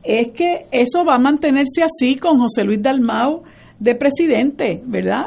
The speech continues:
Yo he escuchado a José Luis Dalmau hablando muchas veces y, bueno, lamentablemente José Luis Dalmau es una de las personas que favorece que esto no se mueva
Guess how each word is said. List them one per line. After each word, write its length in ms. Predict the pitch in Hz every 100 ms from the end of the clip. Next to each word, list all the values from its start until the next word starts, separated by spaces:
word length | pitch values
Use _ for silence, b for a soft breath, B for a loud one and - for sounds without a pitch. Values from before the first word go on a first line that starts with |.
| 269
Yo 220 | 196 196
he 60 | 196
escuchado 540 | 247 - 233 233 240
a 100 | 226
José 240 | 220 233
Luis 160 | 214 214
Dalmau 400 | 240 240 240 240
hablando 680 | 254 269 285 277 220 254 - B B
muchas 600 | 285 190 180 185 226 208
veces 480 | 220 285 - 247 240 - B B B
y, 220 | 208 196 180
bueno, 340 | 180 247 330
lamentablemente 1040 | 233 190 175 190 185 208 226 294 302 294 240
José 280 | 233 208
Luis 180 | 185 202
Dalmau 640 | 226 240 220 226 294 381 - B B B B
es 240 | 240 226 285
una 220 | 277 240
de 80 | 247
las 120 | 269
personas 440 | 302 269 262 294
que 100 | 320
favorece 500 | - 254 208 208 311
que 100 | 302
esto 180 | 254 247
no 80 | 233
se 180 | 247 277
mueva 500 | 240 220 320 214